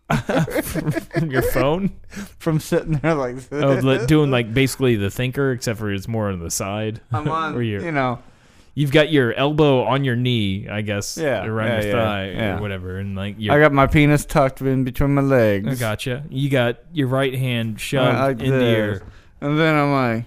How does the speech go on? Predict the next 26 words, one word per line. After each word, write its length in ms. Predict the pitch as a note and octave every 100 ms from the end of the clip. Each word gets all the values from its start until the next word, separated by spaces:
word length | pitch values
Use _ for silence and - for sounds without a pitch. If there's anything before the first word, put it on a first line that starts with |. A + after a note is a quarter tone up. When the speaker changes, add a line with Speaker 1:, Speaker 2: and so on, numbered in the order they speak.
| - - - - - -
Speaker 2:
Then 180 | C3
you 80 | C#3+
pull 260 | C3 D3+ D3+
your, 240 | B2+ A#2+ A2+
your 220 | C3 A#2
hand 300 | C3 B2 A#2
out 340 | A#2+ B2+ B2+ -
from 360 | - D#3+ D3
your 100 | D#3+
penis 480 | - C#3 B2+ A2 -
and 100 | A#2
then 160 | A2+ A2+
whip 140 | A#2
the 60 | G#2
phone 300 | - C3 A2+
out 280 | F#2+ F#2 F2+
as 140 | G#2+ B2+
Speaker 1:
Yep. 40 |
Speaker 2:
your 200 | G#2 F#2+ - - G2+ - - - - -
hand 340 | - D3 C#3
is 140 | A2+ G2+
holding 280 | D3 C#3 B2
your 120 | G#2
face 340 | C3+ B2+ -
up. 220 | G2+ F2+ -
Speaker 1:
Yep. 180 | A#2